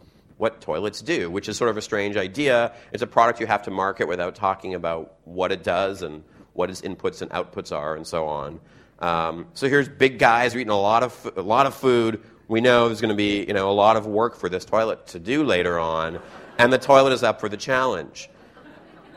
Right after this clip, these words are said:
So there's a social norm there that says, like, "We don't talk about this,"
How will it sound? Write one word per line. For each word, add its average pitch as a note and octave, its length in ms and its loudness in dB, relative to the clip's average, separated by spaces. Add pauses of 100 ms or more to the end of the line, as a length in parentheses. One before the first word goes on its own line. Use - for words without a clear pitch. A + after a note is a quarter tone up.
(440)
So - 120 0
there's D3+ 220 6
a D#3+ 60 -6
social D3 420 2
norm D3 320 4
there F2+ 420 0
that C3+ 180 2
says, C#3 420 2
like, G#2+ 200 0
"We A2 140 0
don't C3+ 280 0
talk D#3 320 2
about G2+ 340 0
this," F#2+ 460 -2